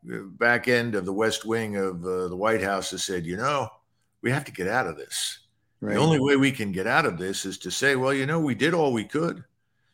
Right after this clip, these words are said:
Speaker 1: The Urani-, U-, U-, Ukrainians just couldn't make it work. Uh, you know, and, and listen, we can't do this forever. We've done everything we can. It's not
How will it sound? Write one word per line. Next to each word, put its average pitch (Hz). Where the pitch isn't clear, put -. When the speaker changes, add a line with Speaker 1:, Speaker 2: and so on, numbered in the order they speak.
Speaker 1:
The 113
Urani-, 127
U-, 123
U-, 135
Ukrainians 135
just -
couldn't 139
make 131
it 131
work. 160
Uh, 104
you 123
know, 135
and, 127
and 113
listen, 123
we 113
can't 151
do 127
this 101
forever. 101
We've 117
done 131
everything 151
we 156
can. 143
It's 92
not 131